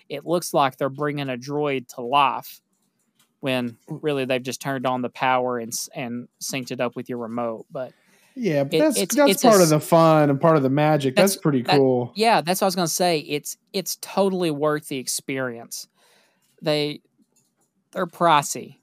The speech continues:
Speaker 1: but man, they are so, so cool. I thoroughly enjoyed the entire process of going through it because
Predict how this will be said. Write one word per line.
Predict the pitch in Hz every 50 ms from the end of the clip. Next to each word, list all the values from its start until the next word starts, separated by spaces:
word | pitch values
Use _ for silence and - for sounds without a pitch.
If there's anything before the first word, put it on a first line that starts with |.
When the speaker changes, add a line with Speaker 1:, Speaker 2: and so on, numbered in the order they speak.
| _ _ _
Speaker 1:
but | - 143 -
man, | 143 151 160 165 165 160 160
they | 175 170
are | 160 135 123 123
so, | - - - - - - 170 160 165 165 160 160 160 160 156
so | 156 - - - 156 143 139 139 135
cool. | 135 - - 151 131 123 117 - - -
I | 135 143 143 143 139 135
thoroughly | - - - - 156 151 156 160 160 160 156 151 147
enjoyed | 139 143 135 127 143 143 147 147 147 143 143 143 139 143 _ _ _ _ _ _ _
the | - 147 139 135 131 131 131 131 131 - -
entire | 127 127 - 147 151 156 147 139 131
process | - - - 156 160 160 156 - - 156 147 143 -
of | 151 147
going | 156 147 147 143 139
through | - 160 160 156 156 156 156
it | 151 -
because | 143 131 - 143 139 135 131